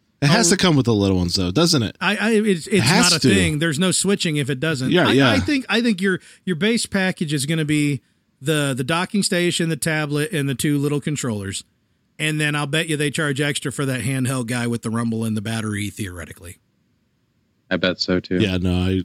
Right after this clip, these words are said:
Speaker 1: yeah, I, you're right.
Speaker 2: Yeah.
Speaker 1: Um,
Speaker 2: Wireless and
Speaker 1: for,
Speaker 2: batteries in every piece of this thing.
Speaker 1: for
Speaker 2: Oh.
Speaker 1: three hundred bucks. I, I
Speaker 2: Three fifty. Uh, you could totally convince me they're gonna try three fifty,
Speaker 1: I,
Speaker 2: but I'm gonna tell you,
Speaker 1: yeah.
Speaker 2: the ship sails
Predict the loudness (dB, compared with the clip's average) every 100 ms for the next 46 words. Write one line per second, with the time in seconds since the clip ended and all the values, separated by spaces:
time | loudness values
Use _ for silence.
0 | -6 -6 -6 -6 -12 _ -4 -2 0 0
1 | 0 -2 -8 _ -10 -6 -4 -2 0 2
2 | 2 0 -2 -8 _ _ _ _ _ _
3 | -4 0 2 4 4 2 2 0 0 0
4 | 2 4 6 6 6 4 4 2 0 -2
5 | 0 0 2 0 2 0 2 0 -2 -2
6 | 0 4 4 4 2 2 4 6 6 4
7 | 4 2 0 0 -2 0 -2 -6 _ _
8 | _ _ 2 4 4 0 2 4 6 6
9 | 6 6 4 2 0 2 2 0 -2 2
10 | 4 4 2 2 2 4 2 0 -2 -2
11 | -2 -2 0 0 -2 -2 -2 -2 -2 0
12 | 2 4 4 4 2 0 0 2 4 2
13 | 2 0 -2 -2 -2 -2 -2